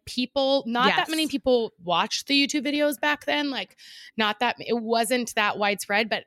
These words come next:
Speaker 1: people that did loved it. Like, they, they went out of their way. And I feel like asking someone to go to video, YouTube and watch a video is,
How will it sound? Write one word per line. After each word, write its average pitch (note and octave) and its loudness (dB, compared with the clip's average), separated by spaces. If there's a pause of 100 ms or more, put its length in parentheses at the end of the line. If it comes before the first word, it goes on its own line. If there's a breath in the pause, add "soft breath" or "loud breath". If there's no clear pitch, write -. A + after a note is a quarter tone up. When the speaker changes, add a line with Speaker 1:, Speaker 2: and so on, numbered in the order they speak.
(120)
Speaker 1:
people C4 -2
that A3 2
did G3 0 (200)
loved F3 -4
it. - -6
Like, F#3 -2
they, F#3 0
they G#3 2
went G#3+ -2
out A3+ 2
of G3+ -4
their F#3+ -2
way. F3+ 2
And G#3 0
I - -20
feel D#4 -2
like D#4+ -2
asking B3+ 0
someone A#3 0
to G3 -2
go F#3+ 0
to F3+ -2
video, F3+ 0
YouTube G3+ 0
and F3 -6
watch F3+ -6
a F3 -8
video F#3 0
is, E3+ -4